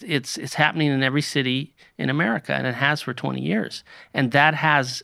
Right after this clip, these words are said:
in, in aggregate, that has a real effect at keeping Falun Gong sort of off to the sidelines. It's not something people talk about. And if they're not gonna talk about it, it's not on anybody's radar. There's no impetus to do anything about it. And that's exactly where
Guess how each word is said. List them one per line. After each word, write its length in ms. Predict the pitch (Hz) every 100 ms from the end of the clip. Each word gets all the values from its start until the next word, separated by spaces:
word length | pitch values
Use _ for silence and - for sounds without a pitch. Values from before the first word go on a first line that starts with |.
| -
in, 120 | 135
in 240 | 139 127 143
aggregate, 420 | 202 165 113 90
that 160 | 131
has 140 | 151 139
a 80 | 117
real 260 | 123 139
effect 480 | 127 - 190 - -
at 160 | 139 -
keeping 500 | 143 135 131 123 123 - - - _
Falun 300 | 143 139 143
Gong 300 | 131 123 131
sort 240 | - 131
of 220 | 127 120 -
off 220 | 123 -
to 80 | 139
the 80 |
sidelines. 580 | 135 139 175 - 110 107
It's 140 | 117 120
not 180 | 123
something 300 | - 120 127
people 240 | 117 123 131
talk 260 | 107 107
about. 320 | 110 110 139 - - - - _
And 180 | 139 127
if 60 | 123
they're 80 |
not 200 | 123 123
gonna 140 | - 127
talk 280 | - 123 -
about 200 | 117 127
it, 40 |
it's 140 | 151
not 200 | 131 120
on 100 | 135
anybody's 340 | 127 131 127 127
radar. 400 | 110 110 113 135
There's 160 | 123
no 160 | 113 123
impetus 440 | 131 123 120 117
to 100 | -
do 160 | 120 131
anything 320 | 170 117 117
about 280 | 101 101 107
it. 100 | 131
And 100 | - 123
that's 160 | -
exactly 680 | - 160 123 139 151 - 165
where 380 | 135 113 113